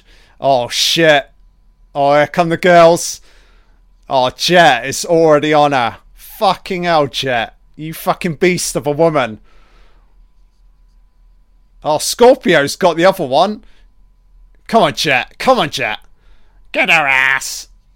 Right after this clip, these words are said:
Oh, Scorpio's fucked up. Yeah, Jet. Let's be having ya. Jet always gets her woman. Come on, baby.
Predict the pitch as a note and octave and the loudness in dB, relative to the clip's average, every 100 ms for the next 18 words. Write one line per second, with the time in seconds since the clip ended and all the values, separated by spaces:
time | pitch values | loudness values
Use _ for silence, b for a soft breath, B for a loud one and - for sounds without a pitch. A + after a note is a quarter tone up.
0 | _ _ _ - D#3 F3 E3 - G#3+ G3+ | _ _ _ -6 0 2 2 0 2 2
1 | G3 E3+ D#3+ - - E3+ D3+ - E3 G3 | 4 2 2 -2 -4 -4 -4 -2 2 2
2 | - _ _ _ _ _ _ _ _ B2+ | 2 _ _ _ _ _ _ _ _ -8
3 | C3 C3+ D3 D3+ D3+ D#3 D#3 D#3 - - | -2 2 4 6 6 6 6 4 0 2
4 | E3+ E3+ E3 _ _ _ D#3 D#3 - F#3+ | 4 4 2 _ _ _ -6 -4 0 4
5 | F#3 F3 F#3 F3+ F3+ F#3 F3+ _ _ _ | 4 4 0 4 6 6 2 _ _ _
6 | _ _ _ _ _ _ _ _ _ _ | _ _ _ _ _ _ _ _ _ _
7 | _ _ _ _ - - - E3+ E3 F3+ | _ _ _ _ -20 -10 0 2 4 4
8 | F3 E3 D3+ - E3+ C#3 - D#3 D3 D#3+ | 4 4 2 -2 -4 -4 0 2 2 -2
9 | C#3+ C3 B2+ _ - _ - D3 C#3+ C3 | -4 -6 -10 _ -20 _ -2 0 0 -2
10 | A#2 A#2 B2 B2 B2+ | -4 -4 -4 -4 -6